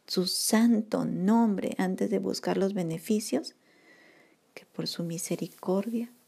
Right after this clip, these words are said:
son fruto natural de una vida santa y que de hecho vendrán por añadidura.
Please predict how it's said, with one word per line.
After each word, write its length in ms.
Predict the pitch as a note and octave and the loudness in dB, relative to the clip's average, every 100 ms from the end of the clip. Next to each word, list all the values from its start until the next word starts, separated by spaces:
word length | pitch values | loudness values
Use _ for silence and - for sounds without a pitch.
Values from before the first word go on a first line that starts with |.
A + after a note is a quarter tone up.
| _ _ _ _ | _ _ _ _
son 260 | - F#3 F3 | -6 -4 -2
fruto 340 | - E3+ - | -4 -4 -4
natural 480 | E3+ E3 - D#3+ D#3+ | -4 -4 -4 -2 -2
de 80 | E3+ | -2
una 180 | D#3 D#3 | -2 -2
vida 260 | D3+ D3+ | -4 -4
santa 560 | D#3+ - D3 - - - _ _ _ _ _ _ _ - | -6 -4 -4 -4 -10 -20 _ _ _ _ _ _ _ -16
y 120 | - | -8
que 140 | - | -2
de 120 | - G3+ | 0 0
hecho 260 | G#3+ C4 | 0 0
vendrán 540 | B3 F3+ E3+ G3 F#3 - _ _ _ _ _ _ _ _ _ - | 0 -2 0 0 0 -6 _ _ _ _ _ _ _ _ _ -6
por 180 | F3+ D#3+ | -2 -2
añadidura. 800 | D3+ D3 - - - - - | -2 -4 -6 -8 -10 -12 -14